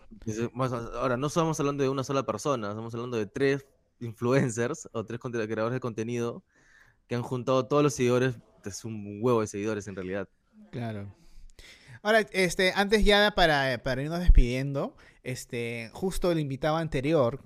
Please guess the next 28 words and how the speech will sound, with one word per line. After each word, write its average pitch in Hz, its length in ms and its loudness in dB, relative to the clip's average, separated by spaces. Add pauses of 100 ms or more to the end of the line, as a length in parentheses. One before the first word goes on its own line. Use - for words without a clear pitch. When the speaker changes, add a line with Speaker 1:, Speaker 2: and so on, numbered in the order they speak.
(160)
Speaker 2:
Fernan 131 420 0
de 107 120 -4
Zombiverso, 113 1160 -6
<clears throat> 180 640 -4
me 160 100 0
reclamó 160 460 4
porque - 200 4
hace 160 120 -4
tiempo 165 220 -2
de 151 100 2
que 139 80 -4
no 135 100 -4
hago 147 100 0
la 147 100 2
pregunta 131 400 -2
de 131 80 -2
qué 190 100 2
está 180 220 6
de 151 120 2
más 143 260 -2
en 131 100 -6
la 123 60 -4
vida 127 220 -2
de 127 60 -2
la, 110 220 -6
de 113 80 -8
los 113 140 -8
invitados. 113 580 -6